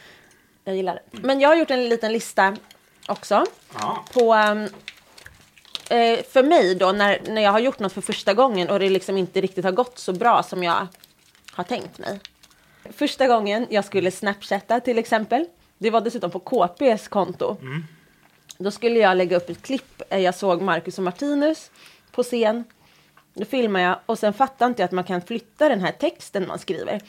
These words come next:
Speaker 3: Ah.
Speaker 1: Så jag la den rakt <laughs> över Marcus och Martinus.
Speaker 3: Mitt i facet.
Speaker 1: Så de syntes inte. Nej, men hel-, de var lite på avstånd så att
Speaker 3: Ja.
Speaker 1: de syntes inte alls.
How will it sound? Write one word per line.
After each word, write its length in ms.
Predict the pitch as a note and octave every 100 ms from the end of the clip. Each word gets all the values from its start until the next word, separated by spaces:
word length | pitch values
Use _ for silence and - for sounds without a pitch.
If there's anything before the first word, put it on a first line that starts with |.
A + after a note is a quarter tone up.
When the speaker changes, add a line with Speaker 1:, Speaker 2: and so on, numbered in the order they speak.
| -
Speaker 3:
Ah. 320 | D3 D#3+ C3
Speaker 1:
Så 100 | B2
jag 140 | A3+ A3
la 200 | C#4 D4
den 160 | A#3+ G3 -
rakt 420 | B3+ D#4 C4 -
<laughs> 60 | -
över 420 | E4 F#4 G#3 C#4
Marcus 440 | B3 B3+ B3+ C4 B3+
och 100 | A3+
Martinus. 380 | A3+ - D4+
Speaker 3:
Mitt 200 | - G3
i 140 | G#3 F3
facet. 280 | - E3+ E3
Speaker 1:
Så 140 | E4
de 260 | B3+ A#3+ E4
syntes 420 | E4 D#4+ B3+ C#4
inte. 260 | G4+ G3+ -
Nej, 140 | D#4+
men 140 | D#4 C#4
hel-, 240 | C#4+ A3+
de 140 | A3+ B3
var 80 |
lite 220 | C4 C4 A3+
på 120 | -
avstånd 440 | A#3 G3 - G#3
så 60 | G#3
att 60 |
Speaker 3:
Ja. 120 | D#3 E3
Speaker 1:
de 160 | A3+
syntes 320 | A#3+ B3 A3 A3
inte 200 | G3+ F3
alls. 300 | E3+ G3